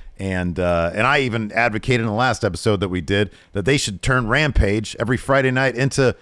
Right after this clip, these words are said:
Forbidden Door, because that's what they did this past Friday. It was a bunch of other companies,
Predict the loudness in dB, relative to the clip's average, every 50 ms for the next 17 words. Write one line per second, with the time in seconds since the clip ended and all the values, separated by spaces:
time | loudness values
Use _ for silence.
0 | _ _ _ _ -2 0 0 2 2 2 2 2 0 2 2 4 4 6 4 4
1 | 4 2 2 2 2 2 2 0 0 0 0 0 0 0 2 0 0 2 0 -2
2 | -2 -2 -2 0 0 -2 -2 0 2 2 4 4 4 4 2 2 0 0 0 0
3 | 0 0 0 0 0 0 0 0 0 -2 -2 0 -2 -2 -4 -4 -6